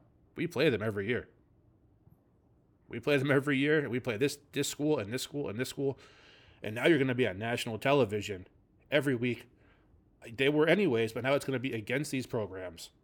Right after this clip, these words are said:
So if you play your ass off the way you're capable of,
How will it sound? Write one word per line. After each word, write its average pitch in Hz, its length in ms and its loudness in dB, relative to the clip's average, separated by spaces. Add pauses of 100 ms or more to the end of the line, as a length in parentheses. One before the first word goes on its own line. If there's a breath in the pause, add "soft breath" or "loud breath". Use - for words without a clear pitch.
So 110 180 -6
if 98 120 -10
you 180 100 -2
play 175 220 2
your 131 140 6
ass 175 220 2
off 90 360 -8 (200)
the - 60 -6
way 131 100 2
you're 156 120 4
capable 120 440 0
of, 90 300 -8